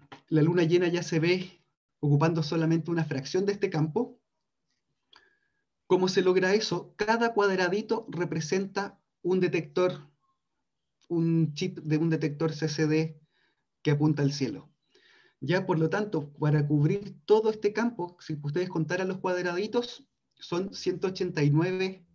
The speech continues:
detectores funcionando al unísono de dieciséis megapíxeles cada uno, que va a generar una imagen de tres mil doscientos megapíxeles. Es realmente un número muy grande, son tres coma dos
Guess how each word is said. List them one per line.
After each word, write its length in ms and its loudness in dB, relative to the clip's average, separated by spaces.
detectores 600 -4
funcionando 580 -2
al 100 0
unísono 680 -2
de 220 2
dieciséis 380 2
megapíxeles 800 -6
cada 400 -2
uno, 420 -4
que 140 2
va 340 0
a 320 2
generar 460 2
una 120 2
imagen 340 -2
de 140 -4
tres 340 -2
mil 260 -2
doscientos 840 -8
megapíxeles. 1200 -4
Es 180 4
realmente 420 2
un 80 -2
número 420 -6
muy 240 0
grande, 380 -2
son 260 -4
tres 180 -6
coma 240 -6
dos 180 -2